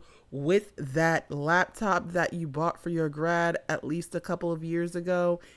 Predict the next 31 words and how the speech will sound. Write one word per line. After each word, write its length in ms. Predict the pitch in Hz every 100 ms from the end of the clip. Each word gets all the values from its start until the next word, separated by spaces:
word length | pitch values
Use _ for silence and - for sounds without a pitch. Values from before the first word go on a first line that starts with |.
| - -
and 180 | 175
you 100 | 160
wanna 300 | 156 175 175
take 300 | 170 196 170
it 120 | 175 -
back, 360 | 170 175 165 - - -
yeah, 500 | - 196 190 190 190 190 _ -
definitely 680 | - 170 - 175 - 165 170 - - - -
get 260 | 175 156
that 240 | 175 151 -
P 180 | 175 156
C 300 | - 165 156
game 560 | 156 143 139 139 143 - 139
going. 680 | 143 135 120 57 50 - - - _ _ - - _ - - - - - - -
So 460 | - 196 185 - -
another 400 | 208 240 277 330
thing 340 | 311 262 226 -
is 320 | 190 185 190 - -
spring 640 | - - 240 233 233 233
clothes. 640 | 233 - 170 139 67 - - - -
Now, 300 | - 190 190
it 80 | 190
seems 400 | - 269 294 294
crazy 400 | - 226 208 196
because 320 | 190 190 165
you're 220 | 175 175 170
like, 340 | 160 151 -
"Queen 280 | 202 202 196
Pen, 260 | 196 185
you're 100 | 185
talking 640 | 190 - 185 - 190 180